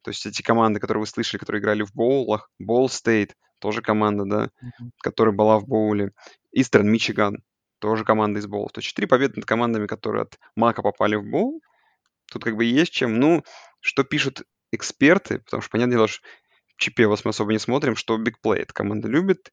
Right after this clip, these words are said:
Speaker 1: что в нападении, что в защите. И вот это вот противостояние. Посмотрим. А, да, то, что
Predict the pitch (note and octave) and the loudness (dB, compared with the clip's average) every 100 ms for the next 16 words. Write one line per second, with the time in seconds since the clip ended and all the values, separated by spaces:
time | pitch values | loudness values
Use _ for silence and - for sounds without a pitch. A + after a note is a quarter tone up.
0 | - - A2+ G#2 G#2 G#2+ G#2+ G#2 - G2+ | -18 -4 0 0 0 0 0 -2 -4 -2
1 | G#2 - D3 - E3+ D3 - _ _ _ | -2 -2 -4 -2 -2 -2 -6 _ _ _
2 | _ _ _ _ _ _ - - - B2 | _ _ _ _ _ _ -20 -10 0 4
3 | C3 - _ - - _ G#2 G#2 G2+ G2 | 4 0 _ -20 -20 _ 2 4 4 0
4 | - G2+ G2+ G2+ G#2 G#2 A2+ B2 A2+ A2 | 0 0 -2 -2 0 4 4 4 2 -2
5 | - _ _ _ _ A2+ A#2+ A2+ A#2+ - | -8 _ _ _ _ -4 0 0 -2 -8
6 | - - - A2 A2+ A2 A2+ B2+ A#2+ A#2+ | -14 -8 0 4 6 6 4 4 0 -4
7 | - A2 G#2+ G#2+ G#2 G#2 G2+ | -4 -2 0 0 0 -2 -4